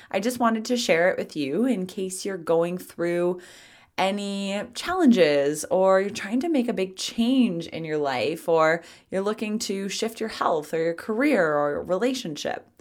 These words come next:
And the question is this. I want you to ask yourself,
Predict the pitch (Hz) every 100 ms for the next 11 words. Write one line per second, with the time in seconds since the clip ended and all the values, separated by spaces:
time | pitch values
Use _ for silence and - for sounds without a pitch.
0 | - - - 202 220 226 262 262 220 190
1 | 165 - - - - - _ _ _ _
2 | _ _ - 185 196 226 262 - 143 139
3 | - 143 - 113 110